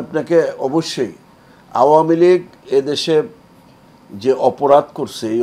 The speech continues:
অপরাধগুলো আসলে তো সাধারণ ক্রাইম না, মানবতা বিরোধী অপরাধ করেছে। এই জন্য তাদের কিন্তু ওই ট্রাইব্যুনালে বিচার হচ্ছে, এবং মানবতা বিরোধী ক্র-, ক্রাইমে যারা জড়িত তাদেরকে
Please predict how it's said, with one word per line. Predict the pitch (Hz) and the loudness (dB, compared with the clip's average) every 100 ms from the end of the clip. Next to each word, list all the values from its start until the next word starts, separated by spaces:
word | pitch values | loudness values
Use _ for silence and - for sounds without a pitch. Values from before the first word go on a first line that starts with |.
| 120 | -4
অপরাধগুলো | - 127 131 131 147 151 | -4 -4 -4 -6 -8 -6
আসলে | 139 160 151 - - | -6 -8 -10 -10 -12
তো | 147 139 - - - | -12 -12 -20 -20 -8
সাধারণ | 127 117 131 139 135 123 | -4 -2 0 -2 -6 -6
ক্রাইম | 110 107 107 | -6 -6 -8
না, | 131 120 | -6 -6
মানবতা | 127 123 123 127 104 | -6 -6 -6 -6 -8
বিরোধী | 104 107 107 - _ _ _ _ _ _ _ - 107 | -12 -12 -14 -18 _ _ _ _ _ _ _ -10 -8
অপরাধ | 113 117 - - | -6 -6 -6 -8
করেছে। | 117 120 151 135 | -6 -4 -4 -4
এই | 139 | -6
জন্য | 135 139 | -8 -4
তাদের | 127 123 123 | -4 -4 -8
কিন্তু | 135 127 | -8 -4
ওই | 120 - | -4 -2
ট্রাইব্যুনালে | 151 139 135 147 156 147 123 | 2 2 2 -2 -2 -4 -6
বিচার | 123 113 90 | -6 -8 -8
হচ্ছে, | 90 - 104 | -18 -14 -10
এবং | 117 113 120 | -10 -8 -6
মানবতা | 139 147 143 156 123 | -6 -4 -4 -4 -4
বিরোধী | 131 143 156 170 - _ - - - _ - - | -8 -4 -2 -2 -4 _ -20 -20 -20 _ -20 -16
ক্র-, | 117 - _ - _ - | -16 -16 _ -20 _ -6
ক্রাইমে | 147 143 151 151 - - _ - _ _ - 101 | 4 4 4 0 -6 -14 _ -20 _ _ -12 -2
যারা | 123 123 123 135 | 0 0 0 2
জড়িত | 165 160 - 110 - _ _ _ _ - | 4 2 -2 -12 -12 _ _ _ _ -4
তাদেরকে | 135 160 170 | -2 -2 0